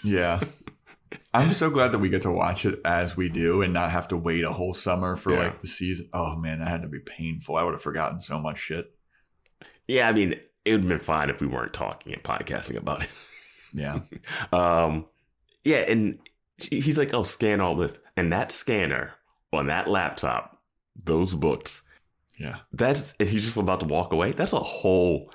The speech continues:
Speaker 2: that is, that is a year job. Like,
Speaker 1: <laughs>
Speaker 2: that's like twelve hours a day, every day for a year. Scanning
Speaker 1: Yeah, he
Speaker 2: those.
Speaker 1: gives Willow, like, two six hundred page, or no, not two, like,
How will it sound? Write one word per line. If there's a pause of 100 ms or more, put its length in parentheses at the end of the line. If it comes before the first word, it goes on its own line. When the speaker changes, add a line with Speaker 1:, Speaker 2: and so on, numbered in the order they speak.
(160)
Speaker 2:
that
is, (840)
that
is
a
year
job. (320)
Like, (480)
Speaker 1:
<laughs>
Speaker 2:
that's
like
twelve
hours
a
day,
every
day
for
a
year. (220)
Scanning
Speaker 1:
Yeah,
he
Speaker 2:
those.
Speaker 1:
gives
Willow,
like, (100)
two
six
hundred
page,
or
no, (100)
not
two,
like,